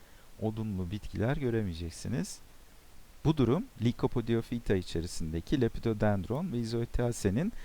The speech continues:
soy hattında araştırmaların yapılmasına ihtiyaç duyulduğunu bize göstermektedir. Lepidodendron'un soy hattının tükendiğini, Lepidodendron'un da italik ve üzerinde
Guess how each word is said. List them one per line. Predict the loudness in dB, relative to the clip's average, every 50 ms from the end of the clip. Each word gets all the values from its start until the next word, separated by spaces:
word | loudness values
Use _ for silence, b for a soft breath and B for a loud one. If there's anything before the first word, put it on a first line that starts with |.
| B B B B B
soy | -6 -2 0 2 2
hattında | 4 2 2 0 -2 -2 -2 -2 0 0 0 2 2 2 2
araştırmaların | 2 2 4 4 2 0 -4 -4 -2 0 0 0 0 0
yapılmasına | 0 0 -2 -2 -2 -4 -2 -4 -4 -6 -4 -4 -4 -2
ihtiyaç | -4 -4 -2 -2 0 0 -2 -2 -6 -6
duyulduğunu | -4 -2 -2 -2 -2 -4 -6 -6 -4 -4 -4 -4
bize | -4 -2 -2 0
göstermektedir. | 0 0 -2 -2 -2 -2 -2 -2 -2 -4 -6 -8 -8 -6 -6 -6 -6 -8 -12 -12 -14 -16 -18 -18 -18 B B B B B B B B B B B B
Lepidodendron'un | 8 8 8 8 4 4 4 6 4 2 2 2 0 0 0 0 2 0 0 -2 -4 -6 -8 -14 -18 -20 -20 -20 -20 -20 -20 -20 -20 -20 -20 -20 -20 -20 -20 -20 -20 -20 -20 -20 -20 -20 -18
soy | -14 -8 -2 0 2 4 4
hattının | 4 4 2 2 2 0 -2 -2 0 2 2 0 -2 -4 -8 -14 -16 -16 -14 -12 -10
tükendiğini, | -8 -2 2 2 2 4 2 2 2 2 2 2 2 2 2 0 0 -2 -8 -16 -20 -20 -14 -4 0 2
Lepidodendron'un | 2 2 2 0 0 0 4 4 2 2 2 0 -4 -4 -4 -4 -4 -4 -4 -2
da | -2 -2 0 -2 -2 -6 -10 -16 -10 -10
italik | -6 0 0 2 2 2 0 -4 -6 -10 -8 -8
ve | -8 -6
üzerinde | -6 -6 -4 -2 -2 -2 -2 -4 -4 -4 -2 -2 -4